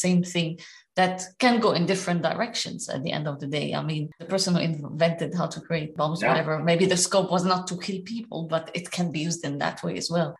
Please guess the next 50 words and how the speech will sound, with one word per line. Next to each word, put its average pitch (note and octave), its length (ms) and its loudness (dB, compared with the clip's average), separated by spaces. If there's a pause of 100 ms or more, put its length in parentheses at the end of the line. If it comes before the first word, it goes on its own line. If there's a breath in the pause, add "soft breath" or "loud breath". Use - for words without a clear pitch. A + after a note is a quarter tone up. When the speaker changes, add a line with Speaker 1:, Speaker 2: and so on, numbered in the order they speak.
Speaker 1:
It's - 180 2
cool A#3 300 -2
because B3+ 280 2
it B3 200 0
requires B3+ 460 2
a G#3 60 0
lot A3 180 4
of - 280 -2
self-awareness G3+ 840 0
also F3+ 220 -6
to - 120 -10
be - 160 -4
able E3 220 -2
to G3 180 0
do G3 140 4
what F#3 440 2
you're F3+ 100 2
doing F3+ 300 0
and E3+ 140 0
to D#3+ 120 -4
overcome, E3+ 800 2 (160)
you G3+ 160 -2
know, E3 80 2
at F3 140 2
the F3 60 2
beginning F3 280 4
you D#3 80 -2
were D#3 160 -2
saying E3 140 -2
criticism, F#3+ 500 0
but E3+ 160 2
also E3+ 320 -2
question F#3 300 4
Speaker 2:
Yeah, F3+ 60 8
Speaker 1:
marks E3+ 220 2
and F3 120 -2
Speaker 2:
yeah. E3+ 60 4
Speaker 1:
so F#3+ 120 6
on. F3+ 200 4 (360 loud breath)
How C#4+ 280 2
do D4 100 4
you C#4 180 6
work F#3+ 320 2
on F3+ 100 2
your F3 260 2
self-awareness? F#3 960 2
How G#3 500 0 (140)
are G3+ 160 2
you G3+ 160 -2
self-aware? - 760 -4